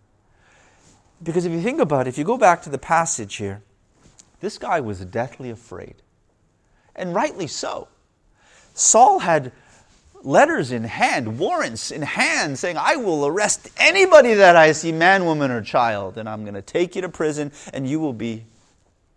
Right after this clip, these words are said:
prosecuted, persecuted." And I mentioned to you before, last week, about that documentary in Syria of how when there is an, a power in, in place and they want to quell an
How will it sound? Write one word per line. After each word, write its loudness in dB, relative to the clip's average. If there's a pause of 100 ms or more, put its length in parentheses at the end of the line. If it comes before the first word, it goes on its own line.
(400)
prosecuted, -6 (120)
persecuted." -4 (2750)
And -14
I -8
mentioned -2
to -10
you -4
before, -4
last -2
week, -10 (380)
about 0
that -2
documentary 2
in -8
Syria -4
of -2
how 0 (160)
when 6
there 2
is -2
an, -2 (240)
a 2
power 4 (160)
in, 0 (100)
in 0
place 4
and -2
they 2
want 4
to -2
quell 4
an 4